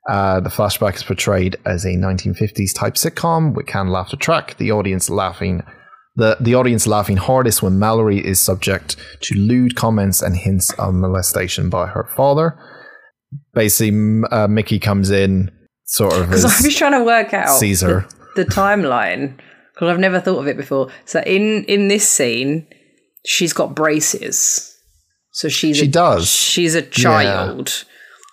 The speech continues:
Speaker 2: But then they,
Speaker 1: Yeah.
Speaker 2: they obviously, he, like, they run away
Speaker 1: Well, you
Speaker 2: together.
Speaker 1: don't, you don't necessarily have to have braces when you're a child. I've seen, like, people in their
Speaker 2: No, but
Speaker 1: twenties
Speaker 2: she's
Speaker 1: and
Speaker 2: still
Speaker 1: thirties.
Speaker 2: living at home, and I don't know how. I might have to look it up.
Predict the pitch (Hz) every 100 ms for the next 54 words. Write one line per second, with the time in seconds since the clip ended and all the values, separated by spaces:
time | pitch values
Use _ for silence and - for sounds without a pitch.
0 | _ - 185 180 202 202 196 190 196 123
1 | 120 113 110 107 107 110 196 190 180 185
2 | 175 - 180 185 - 180 175 165 156 175
3 | 165 156 - - - 170 156 156 165 160
4 | 156 156 208 220 262 - 226 208 240 226
5 | - 180 180 175 - 147 156 131 117 113
6 | 101 107 92 - 90 90 87 87 78 -
7 | 78 104 139 117 95 85 101 95 90 85
8 | 262 262 180 175 208 247 - 269 208 180
9 | 165 160 156 - 165 156 147 156 156 175
10 | 175 - _ _ _ _ _ - 165 151
11 | 151 156 - 156 147 139 127 160 - 147
12 | -